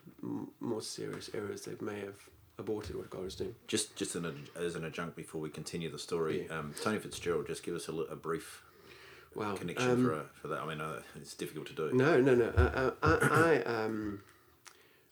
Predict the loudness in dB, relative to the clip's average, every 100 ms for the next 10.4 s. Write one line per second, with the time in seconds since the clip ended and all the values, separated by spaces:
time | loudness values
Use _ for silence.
0 | -8 -4 -2 -2 -2 -2 -2 -4 -4 -4
1 | -4 -2 -4 -2 -4 -4 -6 -4 -4 -6
2 | -6 -6 -6 -6 -6 -6 -6 -6 -6 -6
3 | -4 -4 -4 -8 -14 -20 -20 _ _ -6
4 | -4 -4 -4 -2 0 0 0 -4 -8 -8
5 | -6 -4 -6 -10 -20 _ _ _ _ _
6 | _ _ -12 -10 -10 -12 -16 -8 0 2
7 | 2 -2 -8 -6 -6 -2 -2 -2 -4 -10
8 | -14 -12 -6 -4 -4 -6 -4 -4 -4 -8
9 | -4 -6 -8 -14 -20 -18 -18 -2 2 4
10 | 4 4 2